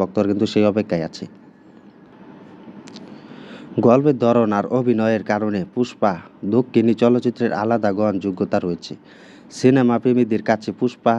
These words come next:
সেই জনপ্রিয়তাকে এখন আকর্ষণচুম্ব করে তুলেছেন। গেল বছরে করোনা মহামারীর কারণে ভারতের চলচ্চিত্রের বাজার তেমন রমরমা ছিল না। এ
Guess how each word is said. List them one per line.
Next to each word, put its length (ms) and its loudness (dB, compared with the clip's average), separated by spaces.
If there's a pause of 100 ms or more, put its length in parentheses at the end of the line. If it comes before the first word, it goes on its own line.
(120)
সেই 320 2 (100)
জনপ্রিয়তাকে 680 0 (160)
এখন 200 -4 (560)
আকর্ষণচুম্ব 680 2 (160)
করে 180 2 (380)
তুলেছেন। 440 0 (680)
গেল 140 6 (120)
বছরে 360 2
করোনা 360 2
মহামারীর 440 0
কারণে 280 0 (120)
ভারতের 400 -2
চলচ্চিত্রের 540 0 (140)
বাজার 300 2 (500)
তেমন 280 4 (640)
রমরমা 500 2 (100)
ছিল 140 -4 (140)
না। 60 -12 (480)
এ 20 0